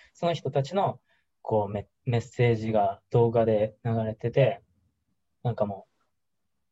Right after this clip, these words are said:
自分が、自分らしく表現できる場所をあなたたちは探してください。で、パンテンでは、まあ、それはできましたよっていうのもあるだろうし、でも、それを表現できれば、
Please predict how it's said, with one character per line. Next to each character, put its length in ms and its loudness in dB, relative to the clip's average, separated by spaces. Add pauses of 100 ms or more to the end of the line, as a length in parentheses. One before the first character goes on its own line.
(800)
自 100 -2
分 280 4
が、 260 4 (520)
自 120 -8
分 180 2
ら 120 6
し 100 -4
く 280 -6
表 220 4
現 60 2
で 80 2
き 140 -10
る 60 6
場 100 8
所 180 -2
を 220 -2 (380)
あ 100 -6
な 80 -2
た 80 -8
た 120 -8
ち 80 6
は 60 8
探 220 -2
し 80 -14
て 100 -6
く 80 -4
だ 80 -4
さ 140 -14
い。 160 -20
で、 100 0
パ 120 6
ン 60 2
テ 100 2
ン 40 -2
で 80 6
は、 80 6
ま 120 -4
あ、 40 -10
そ 120 -2
れ 80 4
は 80 6
で 100 0
き 80 -8
ま 140 -4
し 100 -20
た 80 0
よ 120 4
っ 60 -12
て 140 -4
い 100 0
う 180 -4 (360)
の 80 0
も 120 0
あ 60 2
る 80 2
だ 120 4
ろ 100 -2
う 40 -6
し、 360 -8 (640)
で 80 2
も、 200 2
そ 160 -6
れ 220 4
を 260 0 (300)
表 220 0
現 180 -2 (240)
で 80 -18
き 100 -2
れ 60 0
ば、 240 -8